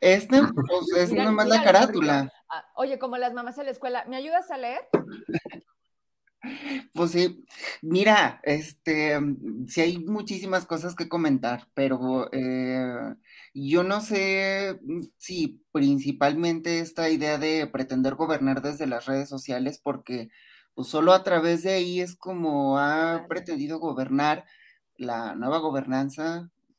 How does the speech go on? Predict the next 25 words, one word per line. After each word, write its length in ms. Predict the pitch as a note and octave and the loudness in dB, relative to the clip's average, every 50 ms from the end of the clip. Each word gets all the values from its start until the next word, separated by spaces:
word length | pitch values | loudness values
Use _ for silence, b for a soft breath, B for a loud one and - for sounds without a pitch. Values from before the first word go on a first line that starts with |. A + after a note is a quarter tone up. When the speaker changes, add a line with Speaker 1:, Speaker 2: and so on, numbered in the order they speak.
| _ - - - _ _ _ | _ -18 -18 -18 _ _ _
Speaker 1:
y, 200 | - C3+ C#3+ C#3 | -8 -4 -2 -2
este, 720 | C3+ C3+ C3+ C3+ - - _ _ - A#2+ A#2+ A#2+ A#2 - | -2 -2 -4 -8 -12 -14 _ _ -14 -12 -10 -10 -10 -10
y, 120 | - - A#2 - | -10 -10 -10 -10
pues, 160 | A#2 A2+ A2+ | -12 -8 -4
vaya 640 | - - F#3 F#3+ G#3+ G3 F3 D#3 C#3 A#2+ G#2+ D#2+ - | -2 -2 0 0 0 2 2 2 2 2 0 -2 -2
fallas 400 | - C3+ C3 C#3 C3+ D3 D3+ D3 | 0 2 2 2 2 -2 -4 -4
que 100 | - - | -4 -4
han 120 | C3+ C3 B2+ | -4 -4 -4
tenido, 400 | B2 A#2 A#2 G2+ F#2+ - B1+ - | -4 -6 -6 -6 -6 -8 -10 -8
¿no? 240 | G#2 D3 E3+ E3+ B B B B B B B B B | -6 -6 -6 -6 B B B B B B B B B
Entonces, 720 | - C3 C#3 D3 D3 C#3 F3+ F3+ F3+ F3 F3 F#3 F#3+ F#3+ | -2 0 2 2 2 2 2 0 2 0 0 -2 -2 -2
pues, 220 | - D#3+ C3+ C3+ | -4 -4 -4 0
ahora 340 | D3+ D3+ D#3+ E3+ F3+ F3+ F3+ F3+ | 2 4 6 6 8 8 6 6
esta 220 | F#3 F3+ - F#3+ | 4 2 -2 -4
estrategia, 840 | F#3+ F#3 - F#3+ E3+ E3 E3 F3 E3+ E3 - - F#3 F3+ F3+ F#3+ F#3+ B B B B B | -6 -4 -2 -2 -2 -2 0 -2 -4 -4 -2 0 2 2 2 2 -2 B B B B B
a 140 | C3 C3+ C3+ | -4 -4 -2
quienes 380 | - C#3 B2+ B2+ C3 B2+ A#2 | 0 2 2 4 4 2 2
ya 140 | A#2 D3+ F3 | 4 4 4
hemos 300 | F#3+ F#3 F#3 F#3 F3+ F3+ | 4 4 0 -2 -4 -4
estado 560 | F3 E3+ E3+ - - D#3 D#3 D#3+ D#3+ D#3+ D#3+ | -4 -4 -4 -2 0 0 2 2 2 0 0
en 100 | D#3+ D3+ | 0 0
áreas 280 | D3+ D3+ D3+ D3+ D3+ D3 | -2 -2 -2 -4 -4 -6
de 100 | D3+ C#3+ | -8 -8
comunicación 720 | - C3+ C3+ C#3 C3+ C3+ C3+ C3+ C3+ C3 - - C#3+ C#3+ | -4 -2 0 2 2 2 0 0 -4 -8 -6 -6 -8 -8
social 580 | C#3 - D#3 - - - D#3 D3 D3+ D3+ D#3+ D#3+ | -8 -8 -10 -8 -4 -2 0 0 0 0 -2 -8